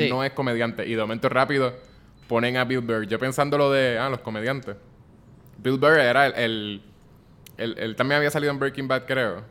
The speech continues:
Speaker 2: Pero él, él hace stand-up. Él tiene hasta un stand-up, yo creo que en Netflix. Que es el que, el de todas
Speaker 1: Sí.
Speaker 2: las pistolas. El que era como el líder.
Speaker 1: Sí.
Speaker 2: Pues él. Y es un stand-up comedian.
Speaker 1: Sí, ahí sale,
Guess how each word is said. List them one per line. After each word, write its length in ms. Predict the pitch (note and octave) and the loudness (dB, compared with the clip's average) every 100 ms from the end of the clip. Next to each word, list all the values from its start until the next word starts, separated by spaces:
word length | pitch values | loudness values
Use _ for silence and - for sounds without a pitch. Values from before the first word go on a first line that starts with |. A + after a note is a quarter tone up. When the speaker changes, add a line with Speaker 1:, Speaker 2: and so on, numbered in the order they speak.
| - - | -14 -6
Speaker 2:
Pero 160 | A2 | -2
él, 160 | A2 A#2+ - | -2 -2 -4
él 180 | A2+ A2+ | -4 -2
hace 180 | A#2 C#3+ | -4 -6
stand-up. 460 | - A#2 C#3 G2+ - | -2 -2 -2 -6 -8
Él 140 | G2+ | -10
tiene 160 | G2 A#2+ | -6 -6
hasta 140 | A#2+ | -4
un 80 | B2 | -6
stand-up, 320 | B2 A2+ B2 A#2+ | -6 -6 -6 -6
yo 80 | A2 | -6
creo 120 | A2+ | -6
que 60 | |
en 100 | A2+ | -8
Netflix. 460 | G2+ G#2+ G2 - - - - - - - - - | -8 -10 -14 -16 -20 -20 -20 -20 -20 -20 -20 -10
Que 100 | G#2+ | -6
es 60 | G#2 | -2
el 200 | B2 A#2+ | -2 -2
que, 160 | A2+ | -2
el 100 | A2+ | -2
de 80 | G#2 | -2
todas 140 | G#2+ | 0
Speaker 1:
Sí. 20 | A2 | 0
Speaker 2:
las 100 | B2+ | -2
pistolas. 380 | C3+ C3+ A2+ G2 - - - - - - - - | -4 -4 -4 -6 -16 -20 -20 -20 -20 -20 -20 -20
El 80 | F2+ | -14
que 80 | G#2+ | -6
era 100 | G#2 | -4
como 180 | A#2 A#2 | -4 -4
el 80 | |
líder. 280 | A#2 A2 F#2+ - - - - - - - - - - - - - - - - | -4 -6 -8 -14 -20 -20 -20 -20 -20 -20 -20 -20 -20 -20 -20 -20 -20 -20 -6
Speaker 1:
Sí. 200 | - C#3+ - - - - - | 0 0 -2 -20 -20 -18 -8
Speaker 2:
Pues 220 | G2 F#2+ | -6 -6
él. 60 | F#2 - - - - - | -10 -20 -20 -20 -20 -10
Y 100 | G2 | -6
es 100 | G2 | -4
un 80 | B2+ | -4
stand-up 420 | B2 A#2 C3+ C#3 | -2 0 0 -2
comedian. 360 | - G#2 A#2 G#2 | -4 -6 -4 -4
Speaker 1:
Sí, 80 | A#2 | 0
ahí 200 | A2+ A#2 | 0 0
sale, 440 | - C#3 C#3 C#3+ | 0 2 0 -2